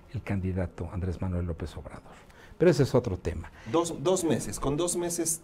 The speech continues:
Speaker 2: te
Speaker 1: Mm.
Speaker 2: será suficiente para convencer a los poblanos?
Speaker 1: Con dos meses lo que haré es hacer una postura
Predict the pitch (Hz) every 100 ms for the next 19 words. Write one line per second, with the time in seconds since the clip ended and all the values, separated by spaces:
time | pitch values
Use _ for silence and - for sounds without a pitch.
0 | - 135 139 131 131 139 151 151 143 120
1 | 139 135 139 - 110 107 110 107 107 127
2 | 127 131 - - - - 110 107 107 107
3 | 139 - 113 107 123 - - - - -
4 | - 139 180 185 202 165 220 208 - -
5 | 131 127 131 127 175 196 - - 123 143
6 | 139 131 131 110 - 135 110